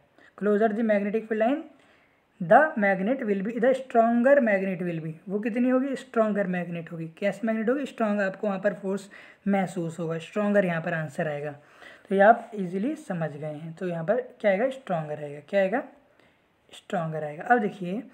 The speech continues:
जो मैग्नेटिक फील्ड लाइन होती है वो कहाँ से ओरिजिनेट होती है? देखिए मैंने इसी क्वेश्चन में आपको बता दिया, north to south, ये है डायरेक्शन, और inside the magnet south to north,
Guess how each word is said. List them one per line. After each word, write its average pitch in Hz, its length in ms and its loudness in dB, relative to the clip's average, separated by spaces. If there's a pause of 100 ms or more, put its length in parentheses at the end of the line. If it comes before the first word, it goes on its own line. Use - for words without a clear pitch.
(400)
जो 277 80 4
मैग्नेटिक 240 480 4
फील्ड 240 160 0
लाइन 208 200 0
होती 190 220 -4
है 269 60 2
वो 294 80 -2
कहाँ 208 340 -2
से 277 140 0
ओरिजिनेट 196 580 2
होती 165 220 -6
है? 165 40 -6
देखिए 175 200 -6
मैंने 190 200 -2
इसी 254 260 -6
क्वेश्चन 233 260 0
में 240 100 4
आपको 233 160 0
बता 233 120 6
दिया, 247 140 4
north 185 460 -4
to 302 180 0 (1040)
south, 156 440 -6 (340)
ये 214 160 0
है 160 180 -4 (200)
डायरेक्शन, 175 480 -6 (260)
और 202 200 4 (240)
inside 214 480 4
the 240 160 0 (180)
magnet 240 400 2 (100)
south 180 380 -2
to 220 120 0
north, 226 300 0